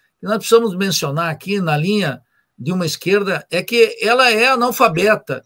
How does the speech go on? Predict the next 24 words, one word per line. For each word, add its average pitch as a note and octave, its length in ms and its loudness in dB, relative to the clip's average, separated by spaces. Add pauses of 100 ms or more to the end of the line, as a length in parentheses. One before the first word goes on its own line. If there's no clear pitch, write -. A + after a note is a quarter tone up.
em F3+ 200 -6
economia F3+ 680 -2
e E3 80 -8
política. D3+ 460 -4
O - 20 4
debate A#3 400 4
público F3 720 -4 (300)
sobre G#3 340 4
economia, D#3 720 -2 (300)
ele F#3 160 -6
tá B3 160 0
jogado A#3 540 2
no B3+ 260 -2
subsolo. G3 760 0 (360)
Ele F#3+ 160 -2
é A#3+ 80 -2
de A3+ 80 -4
péssima G3+ 680 -2
qualidade, D#3 580 -4
não A#3 260 -4
toca A3+ 500 -2
nos D3+ 200 -6
pontos F#3 380 -8
essenciais, D3+ 720 -4